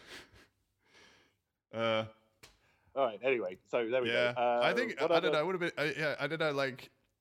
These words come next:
Speaker 1: I keep thinking 'cause, like, I don't know, just thinking, I know we're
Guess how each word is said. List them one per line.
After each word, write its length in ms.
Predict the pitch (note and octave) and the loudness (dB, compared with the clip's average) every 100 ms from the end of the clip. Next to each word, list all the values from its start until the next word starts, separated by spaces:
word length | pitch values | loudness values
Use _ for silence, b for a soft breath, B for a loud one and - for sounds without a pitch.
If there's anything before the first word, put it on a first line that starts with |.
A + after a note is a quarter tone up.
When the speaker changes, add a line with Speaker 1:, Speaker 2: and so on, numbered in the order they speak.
| _ | _
Speaker 1:
I 40 | |
keep 220 | - E3+ D3 | -4 -4 -2
thinking 280 | D#3+ D#3+ | -4 -4
'cause, 180 | B2 A#2+ | -4 -2
like, 220 | A#2 A2 B2 G#2 A2+ | 0 0 -4 -8 -4
I 40 | |
don't 120 | A#2+ | -2
know, 100 | A#2 | -2
just 200 | A2 B2 | -2 -4
thinking, 260 | C3+ A#2+ A#2 | -6 -6 -6
I 40 | A2+ | -2
know 220 | A#2+ A#2+ | -2 0
we're 200 | A2+ A2 | 0 -2